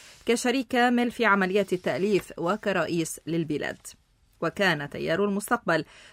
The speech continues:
قد أشار إلى أن قيادة التيار الوطني الحر تُصَّر على ممارسة سياسة الهروب إلى الأمام والانقلاب على المعيار الوحيد لتشكيل الحكومات الذي ينص عليه الدستور،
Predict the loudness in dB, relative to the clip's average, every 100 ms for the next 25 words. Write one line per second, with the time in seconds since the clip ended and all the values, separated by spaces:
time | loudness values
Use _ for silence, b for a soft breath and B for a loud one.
0 | -2 2 4 2 2 2 4 4 4 2
1 | 2 2 2 2 0 -2 0 0 2 2
2 | 0 0 0 0 -2 2 2 2 b b
3 | b -2 -2 4 4 6 6 6 4 2
4 | 2 2 0 -6 -2 -2 -2 -4 -2 2
5 | 2 0 -2 0 6 6 6 B B B
6 | 2 4 4 2 2 6 4 4 4 4
7 | 4 2 2 0 0 -2 0 -2 -2 0
8 | 0 -2 -6 -4 0 2 2 -2 -2 0
9 | 0 0 -2 -2 0 2 0 0 -2 -4
10 | -2 2 2